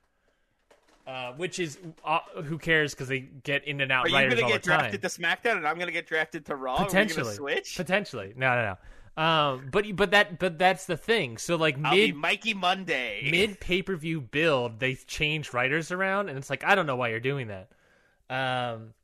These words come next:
Speaker 1: but yeah, so, so we're not gonna do a draft next week. Instead, we are just gonna continue our build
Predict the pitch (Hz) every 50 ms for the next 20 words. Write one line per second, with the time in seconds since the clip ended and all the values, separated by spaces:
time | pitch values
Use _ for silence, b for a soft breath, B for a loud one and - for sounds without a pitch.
0 | _ _ _ _ _ _ _ _ _ _ _ _ _ _ - 226 240 208 135 -
1 | - - 175 175 165 160 160 151 143 - - 143 - 160 151 139 143 175 190 196
2 | 202 196 190 196 185 185 190 170 143 156 147 147 147 - - 143 135 131 127 -
3 | - 117 107 101 110 - - _ _ _ _ _ _ _ - 135 135 131 - -
4 | - - - 254 247 214 147 110 107 120 135 - - - - - - - 117 131
5 | 156 170 170 165 151 190 185 - - 175 156 - - 139 127 - - - 175 196
6 | 214 214 208 202 175 143 147 156 165 147 123 - 143 147 147 143 143 143